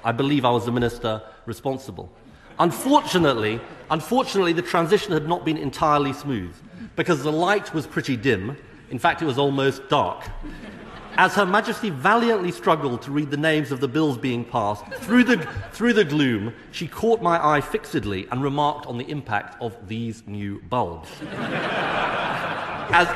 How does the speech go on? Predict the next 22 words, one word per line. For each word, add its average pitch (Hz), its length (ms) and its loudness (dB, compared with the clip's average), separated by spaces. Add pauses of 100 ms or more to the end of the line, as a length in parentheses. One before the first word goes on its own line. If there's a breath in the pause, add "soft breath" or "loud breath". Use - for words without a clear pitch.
as 190 180 4
Secretary 254 460 4
of 214 80 4
State 165 260 4
for 170 100 0
Energy 175 300 4
and 156 80 4
Climate 135 300 2
Change, 135 320 0
I 139 100 4
did 175 300 4
confess 151 580 0
my 120 120 2
responsibility, 110 800 -2
but 113 140 0
I'm 123 140 4
pleased 175 320 -2
to 139 60 -12
say 113 240 0
she 113 160 -8
broke 104 300 -2
out 98 200 -2